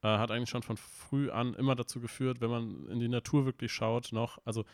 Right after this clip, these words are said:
wir sind jetzt mittlerweile, ich sag mal, zivilisiert, haben ein bestimmtes Wertesystem und nach dem wir quasi leben, dass wir halt versuchen, möglichst ohne Gewalt auszukommen und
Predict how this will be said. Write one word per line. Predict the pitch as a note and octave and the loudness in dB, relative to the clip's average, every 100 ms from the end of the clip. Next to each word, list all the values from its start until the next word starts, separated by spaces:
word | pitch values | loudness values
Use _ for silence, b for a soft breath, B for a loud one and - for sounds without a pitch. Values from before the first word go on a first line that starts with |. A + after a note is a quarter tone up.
| b b _ | b b _
wir | C3+ | 8
sind | E3 | 10
jetzt | D3 A#2+ | 8 8
mittlerweile, | C#3 C3 B2+ B2+ | 6 8 8 6
ich | A2+ | 4
sag | A#2 | 0
mal, | A2+ | 0
zivilisiert, | A2+ G#2 G2 D3+ E3 D#3+ - - | -2 -2 0 4 4 4 -4 -4
haben | A2 | -2
ein | A2 | 0
bestimmtes | G#2 - G#2 G2+ - A#2 | -2 -4 -4 -4 -4 0
Wertesystem | C3+ C#3 B2 A#2+ - B2 A#2+ A#2+ A2 D#2 - | 0 0 -4 -2 2 2 2 0 -4 -8 -10
und | B2+ A2+ A2+ - _ _ _ _ _ - | -4 -4 -4 -10 _ _ _ _ _ -6
nach | A2+ | 0
dem | C3+ B2+ | 4 4
wir | B2 | 2
quasi | - A#2+ A2 A2 | 0 0 0 2
leben, | A#2 C#3 D3+ D3+ b b b - | 4 6 4 2 b b b -4
dass | G#2+ | 2
wir | |
halt | A#2+ | 2
versuchen, | - A2+ A#2+ A#2 | 2 0 0 2
möglichst | A#2 - - | 0 0 -2
ohne | A2+ B2 | -2 0
Gewalt | A#2+ A2+ | -2 -2
auszukommen | A#2+ - - - A#2+ A#2+ A2+ | -6 -8 -6 0 0 0 -2
und | G#2 A2 A2 | -2 -2 -6